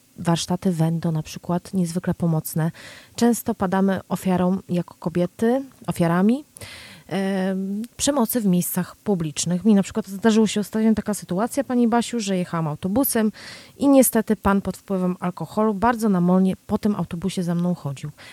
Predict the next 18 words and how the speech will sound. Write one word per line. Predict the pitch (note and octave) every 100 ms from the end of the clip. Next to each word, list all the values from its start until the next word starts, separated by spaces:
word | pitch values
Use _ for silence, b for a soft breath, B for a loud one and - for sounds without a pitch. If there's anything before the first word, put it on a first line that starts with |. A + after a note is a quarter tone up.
| B
Reakcja, | F#3+ F#3+ A3 A#3+ - - A3+ A3 -
em, | G3+ G3 G3 A3+ G#3+ A3+ -
no, | G#3+ G3+
m, | G#3+ A3+ A3 - B B B B B B B - - A2 _ _ B B B B
osób, | A3 A3+ G#3 -
które, | - F#3 F3+
że | E3+
tak | F3
powiem, | - E3+ F3 E3+
były | F3+ F3
gdzieś | E3 E3
tam | F3 E3
z |
boku, | - F#3 G3+ G#3+ G#3 F#3 B B -
mm, | F#3 F3+ F3+ E3 b -
no | G3
nie | G3+ G3+
była, | F#3+ E3 D#3+